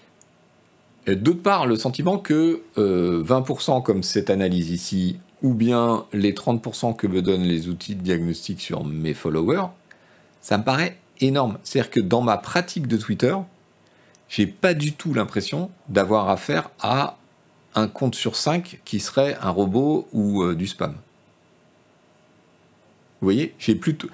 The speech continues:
moi, finalement, <clears throat> ce que je disais, euh, sur le réseau, euh, les jours derniers, c'est, euh,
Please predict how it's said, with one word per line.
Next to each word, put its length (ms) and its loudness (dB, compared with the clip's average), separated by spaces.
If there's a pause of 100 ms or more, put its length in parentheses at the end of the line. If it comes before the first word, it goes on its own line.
(400)
moi, 200 2 (180)
finalement, 560 0 (100)
<clears throat> 80 -20
ce 480 2
que 100 0
je 80 0
disais, 380 4
euh, 300 0 (280)
sur 280 -6
le 100 0
réseau, 320 2
euh, 300 -4
les 160 -2
jours 160 -2
derniers, 320 0 (1040)
c'est, 340 2
euh, 380 2